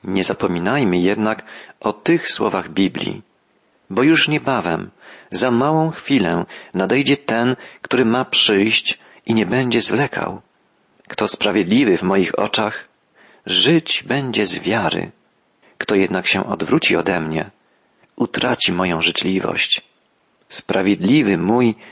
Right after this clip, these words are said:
z wiary żyć będzie”. To bardzo ważne słowa. Po raz pierwszy słowa te przekazał w Biblii prorok Habakuk. Cytuje je również w liście do Rzymian i w liście do Galacjan apostoł narodów,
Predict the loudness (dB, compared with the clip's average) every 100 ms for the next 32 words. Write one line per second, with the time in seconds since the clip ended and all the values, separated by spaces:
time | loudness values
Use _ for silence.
0 | -10 -8 -4 -2 0 2 2 0 -2 0
1 | 0 0 -4 -2 -4 -2 -2 -2 -2 -6
2 | _ _ _ _ _ _ -8 -6 -2 -2
3 | 0 0 0 -2 -2 -2 -2 -2 -4 -8
4 | -14 _ _ _ _ _ -4 -2 -2 -2
5 | -2 0 0 0 -4 _ -20 -6 -2 0
6 | 0 -2 0 0 0 -2 0 0 0 0
7 | 2 2 0 -2 -2 -2 -6 -6 -2 -2
8 | -2 -6 -8 -16 _ _ _ _ _ _
9 | -6 -2 2 4 6 6 4 4 2 0
10 | 0 0 0 2 2 2 2 2 2 2
11 | -2 -6 -18 -10 -4 0 2 2 0 0
12 | 0 0 0 -2 -4 -14 -20 -10 -8 -4
13 | -4 -2 0 0 0 0 -4